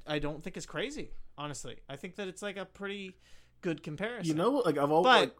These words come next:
Speaker 2: when, when eventually, whenever I wind up getting someone to do the Okada podcast with me, I'm gonna delve into, like, why I think more than anyone else, I think John Cena is who Okada resembles, but that's for,
Speaker 1: Oh,
Speaker 2: but
Speaker 1: yeah.
Speaker 2: that's for when I do, like, the whole, like, deep dive psychology is dead on him. <laughs>
Speaker 1: Right.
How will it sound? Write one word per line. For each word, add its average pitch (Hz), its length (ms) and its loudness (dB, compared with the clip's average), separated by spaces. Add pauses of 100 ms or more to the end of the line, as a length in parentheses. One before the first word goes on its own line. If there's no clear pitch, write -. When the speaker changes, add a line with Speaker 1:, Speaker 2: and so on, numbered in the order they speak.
(160)
Speaker 2:
when, 147 320 2
when 143 100 6
eventually, 160 480 4
whenever 127 460 4
I 123 80 6
wind 120 340 2
up 123 140 -2
getting 113 400 -2
someone 120 320 2
to 110 80 0
do 113 180 2
the 110 140 0
Okada 113 340 -2
podcast 127 480 2
with 135 140 0
me, 143 180 -2 (420)
I'm 123 140 0
gonna 170 200 6
delve 127 360 6
into, 127 420 2
like, 110 260 2
why 117 340 4
I 113 60 2
think 120 440 0 (260)
more 127 260 4
than 120 180 2
anyone 123 500 2
else, 110 460 0 (580)
I 135 80 4
think 127 260 2
John 117 360 4
Cena 123 320 -2
is 135 240 2
who 147 160 4
Okada 143 340 6
resembles, 151 540 2
but 117 440 2
that's 139 360 4
for, 151 60 6
Speaker 1:
Oh, 139 100 4
Speaker 2:
but 135 80 4
Speaker 1:
yeah. 131 140 6
Speaker 2:
that's 147 120 4
for 147 80 6
when 131 200 4
I 120 80 4
do, 123 180 4
like, 113 160 4
the 113 100 0
whole, 120 240 6
like, 113 220 2
deep 110 220 0
dive 110 260 4
psychology 110 480 0
is 95 80 -4
dead 101 240 -4
on 90 180 -4
him. 143 220 6
<laughs> - 920 -2
Speaker 1:
Right. 135 400 -4